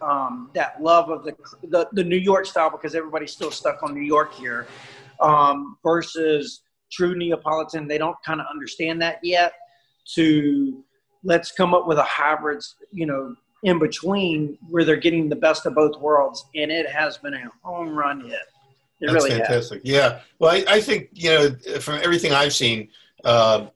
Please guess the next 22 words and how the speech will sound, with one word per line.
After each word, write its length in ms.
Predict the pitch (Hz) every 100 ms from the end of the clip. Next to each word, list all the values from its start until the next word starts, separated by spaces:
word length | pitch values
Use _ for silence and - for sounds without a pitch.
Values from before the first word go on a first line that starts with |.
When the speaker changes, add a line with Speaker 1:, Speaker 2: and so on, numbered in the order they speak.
| _ _
Speaker 2:
that 260 | 139 143 143
style, 560 | - 151 151 135 113 107
which 200 | 120 135
is 200 | 120 -
re-, 140 | 147 147
like 160 | 127 123
that 160 | 123
hybrid 540 | 127 139 127 120 107 110
of 200 | 110 107 - _ _ _ - - 151 _
all 220 | 196 180 160
pizzas, 480 | 147 127 123 131
you 80 | 123
could 160 | 123 -
say 240 | 135 123
all 300 | 123 127 127
round 300 | 120 123 120
pizzas 340 | 120 131 120 104
are 120 | 104
Neapolitan 760 | 120 123 - 117 113 110 -
in 100 | 101
a 80 | 98
sense. 440 | - 135 101 -